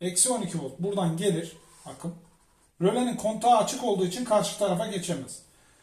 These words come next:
Rölenin çekmesi lazım. Fakat eksi gerilim diyot üzerinden geçemeyeceği için rölenin çekmesi mümkün olmaz. Röle çekmediği için devrenize de hiçbir zaman ters gerilim gitmez arkadaşlar.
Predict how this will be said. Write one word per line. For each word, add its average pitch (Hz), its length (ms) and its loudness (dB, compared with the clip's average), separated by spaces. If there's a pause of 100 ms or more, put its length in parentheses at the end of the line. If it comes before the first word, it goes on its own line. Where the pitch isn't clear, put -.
(300)
Rölenin 208 360 4
çekmesi 202 480 -2
lazım. 139 300 -4 (1040)
Fakat - 480 0
eksi 196 600 4
gerilim 190 580 2
diyot - 520 0 (440)
üzerinden 196 600 2
geçemeyeceği 170 760 4
için 202 360 -8
rölenin 226 520 2 (500)
çekmesi 180 500 0
mümkün 208 340 2
olmaz. 208 440 -2 (100)
Röle 226 280 0
çekmediği 180 600 -2
için 175 420 -4 (1040)
devrenize 220 520 4
de 196 120 -2
hiçbir - 240 0
zaman 202 500 -2
ters 262 300 2
gerilim 202 340 -2
gitmez 170 380 0
arkadaşlar. 117 560 -10